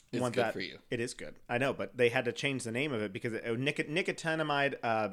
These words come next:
Speaker 2: some sort of acid. But everyone's like, "It's nicotine?" It's like, yes, it is a form of nicotine, but it is not nicotine. It's actually a vitamin. Vitamin. So they changed it to niacin.
Speaker 1: Vitamin B. It's vitamin B six?
Speaker 2: I don't know.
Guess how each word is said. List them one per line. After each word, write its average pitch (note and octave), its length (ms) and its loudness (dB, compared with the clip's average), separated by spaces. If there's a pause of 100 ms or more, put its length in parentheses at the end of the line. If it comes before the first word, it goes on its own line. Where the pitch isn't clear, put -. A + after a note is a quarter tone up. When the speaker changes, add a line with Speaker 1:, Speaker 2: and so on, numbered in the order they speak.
(120)
Speaker 2:
some C#3 300 -4
sort C3 200 0
of A#2+ 80 2
acid. A#2 380 0 (200)
But C3 100 2
everyone's C3+ 240 6
like, B2 160 -4
"It's A2 140 -10
nicotine?" D3+ 680 0 (240)
It's C3+ 100 -2
like, B2+ 220 2
yes, C3+ 280 0
it B2 120 0
is B2 160 2
a A#2+ 80 4
form D3+ 360 0
of B2+ 200 2
nicotine, G#2 560 -4 (200)
but A#2 120 0
it G#2 100 -6
is G#2+ 160 -6
not B2+ 180 0
nicotine. G#2+ 540 -2
It's A#2 240 -10
actually A2+ 500 0
a F#2+ 120 -4
vitamin. F2+ 400 -2 (120)
Vitamin. C3 500 0 (240)
So E3 120 0
they D#3+ 100 4
changed E3+ 300 -4
it F3 40 -6
to F3 60 -8
niacin. F#3+ 360 0
Speaker 1:
Vitamin F#3 400 -4
B. F3+ 500 -6
It's D3 180 -10
vitamin E3+ 280 -8
B D#3 140 -6
six? - 500 -10 (240)
Speaker 2:
I A#2 80 -4
don't G2 120 -6
know. F#2 120 -12